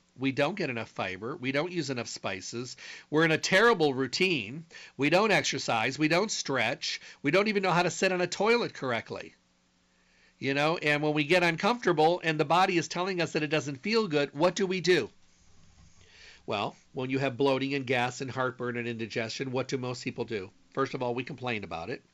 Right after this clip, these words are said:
And then second of all, we run to the drugstore. We don't go to the health food store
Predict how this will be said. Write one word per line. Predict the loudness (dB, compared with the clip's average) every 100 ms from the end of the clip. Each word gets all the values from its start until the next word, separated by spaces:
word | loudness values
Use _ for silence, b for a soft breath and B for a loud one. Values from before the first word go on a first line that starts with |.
| _ B B B B B
And | -4 -4
then | -2
second | 0 0 2
of | 2
all, | 4 4 2 0
we | 2
run | 2 0
to | 2
the |
drugstore. | 2 2 0 0 -2 0
We | 4
don't | 4 4
go | 4
to |
the | 4
health | 4 2 2
food | 0
store | 0 -2 0 -4